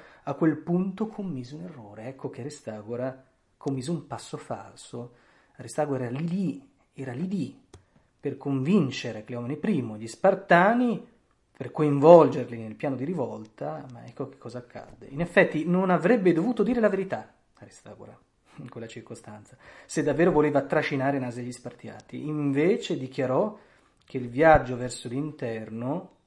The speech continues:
cioè il viaggio dalla costa micrasiatica alla città di Susa, capitale dell'impero persiano, richiedeva tre mesi. Evidentemente un tempo molto lungo.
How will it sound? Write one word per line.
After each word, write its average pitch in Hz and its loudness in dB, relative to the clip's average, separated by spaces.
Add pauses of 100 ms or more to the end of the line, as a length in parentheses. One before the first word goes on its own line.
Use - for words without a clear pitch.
(160)
cioè - -20
il 101 -20
viaggio 117 -10
dalla 104 -16
costa 123 -6
micrasiatica 110 -8
alla 107 -14
città - -16
di 117 -14
Susa, 120 -14
capitale 110 -14
dell'impero 117 -16
persiano, 113 -16
richiedeva 135 -8 (320)
tre 143 -12
mesi. 113 -16 (1600)
Evidentemente 123 -12
un 127 -8
tempo 113 -12
molto 110 -14
lungo. 110 -14